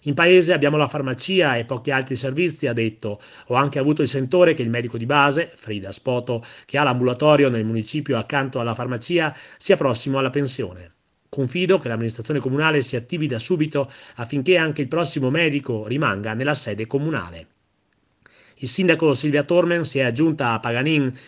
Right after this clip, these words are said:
nel tessere le lodi del personale della farmacia e ha quindi rivolto un apprezzamento allo stesso Paganin per la vicinanza anche umana con cui svolge il ruolo di presidente. Quindi ha espresso le sue considerazioni sul futuro del medico di base.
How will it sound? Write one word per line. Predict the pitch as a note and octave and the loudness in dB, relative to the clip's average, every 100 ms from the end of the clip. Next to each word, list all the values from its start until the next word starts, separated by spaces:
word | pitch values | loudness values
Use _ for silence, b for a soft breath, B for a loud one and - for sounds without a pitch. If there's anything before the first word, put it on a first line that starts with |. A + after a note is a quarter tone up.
| B | B
nel | A#2+ A2 | -6 -4
tessere | D3 C#3 - C#3 B2 | 0 0 0 0 -2
le | A#2+ | 0
lodi | C3 D3+ C3+ C3 | 2 2 2 2
del | A2+ - | 0 -4
personale | G2 - A#2 B2+ | -6 -6 -2 -2
della | A#2 | -2
farmacia | A2 A#2+ A#2+ A#2 E3 C#3+ C3 B B | -4 -6 -6 -2 0 0 -4 B B
e | - C#3 | -4 -2
ha | |
quindi | G3 F#3 | 2 2
rivolto | D#3+ D#3+ F#3 F3 | 4 4 4 2
un | D3 | 0
apprezzamento | C3 C3+ - D3 E3+ D#3 | -2 -4 -4 -2 -2 -2
allo | B2+ A2 | -2 -4
stesso | - C#3 - B2+ | -2 -2 -2 -4
Paganin | A#2 B2 C#3+ E3 C#3+ | -4 -4 0 0 0
per | A#2 | -2
la | G#2+ | -4
vicinanza | A2 C#3 C#3+ C#3 C3 | -6 -2 -2 -2 -2
anche | A#2+ C3+ B2+ | -4 -4 -4
umana | B2+ D3 C3+ C3 B B - | 0 0 0 -2 B B -6
con | C3+ | -4
cui | C3 E3+ | 0 2
svolge | C3+ E3+ D3 E3+ | 2 2 2 0
il | D#3 | 2
ruolo | D3+ G2+ A#2 | 2 2 2
di | C3 | -2
presidente. | C3+ - D3+ F2 E2+ F2+ - b b b b | -2 -4 -6 -8 -10 -20 -20 b b b b
Quindi | F#3 G3+ F#3+ | 2 4 4
ha | D#3+ | 4
espresso | B2+ - E3 D#3 C3 | 2 0 -2 0 -2
le | G#2+ | -2
sue | - B2+ | -2 -2
considerazioni | C3 A#2 B2+ A#2+ A#2 E3+ D3+ | -2 -4 -4 -6 -2 0 2
sul | A#2+ A#2 | -2 -4
futuro | C3 D#3+ D#3+ | -4 0 0
del | D3 | 0
medico | A#2+ G2+ A2+ | -2 -4 -4
di | C3 | -4
base. | B2 F2 F2 D#2 | -4 -6 -12 -18